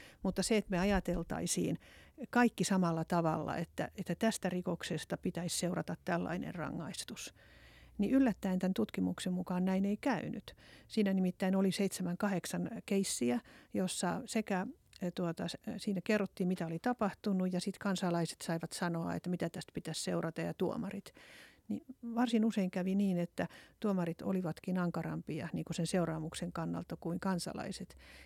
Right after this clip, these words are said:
Ja mä oon itse ollut semmoisessa tilanteessa mukana. Ö, tuota, me, meillä oli semmoinen fiktiivinen keissi tuolla Suomi-areenalla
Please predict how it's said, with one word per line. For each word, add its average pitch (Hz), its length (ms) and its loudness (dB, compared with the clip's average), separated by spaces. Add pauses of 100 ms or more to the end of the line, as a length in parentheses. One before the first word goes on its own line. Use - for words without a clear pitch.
Ja 196 60 2
mä 202 60 4
oon 233 100 6
itse 240 300 4
ollut 170 180 0
semmoisessa 165 420 0
tilanteessa 165 560 2
mukana. 170 440 0 (840)
Ö, 180 360 -4
tuota, 170 400 -4 (120)
me, 170 300 -2
meillä 175 220 0
oli 175 60 0
semmoinen 170 580 -2 (180)
fiktiivinen 165 720 0 (300)
keissi 180 320 4
tuolla 170 300 -4
Suomi-areenalla - 920 -2